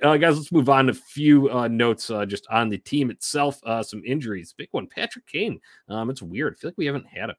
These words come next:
Patrick Kane injury. I know he had, like, a little bit of a covid, um, protocol, uh, stint last year that kept him out, but that wasn't, like, an injury injury.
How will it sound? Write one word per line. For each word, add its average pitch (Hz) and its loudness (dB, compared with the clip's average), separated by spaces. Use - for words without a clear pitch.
Patrick 95 -10
Kane 92 -10
injury. 87 -12
I - -16
know 95 -8
he 123 0
had, 113 -4
like, 95 -6
a 85 -12
little 92 -8
bit 98 -6
of 85 -10
a 80 -18
covid, 117 0
um, 107 -4
protocol, 127 0
uh, 113 -4
stint 135 -6
last 107 -8
year 139 0
that - -6
kept 135 -8
him 131 -6
out, 123 -4
but 110 -4
that 95 -6
wasn't, 104 -8
like, 92 -10
an 87 -20
injury 110 -4
injury. 135 -2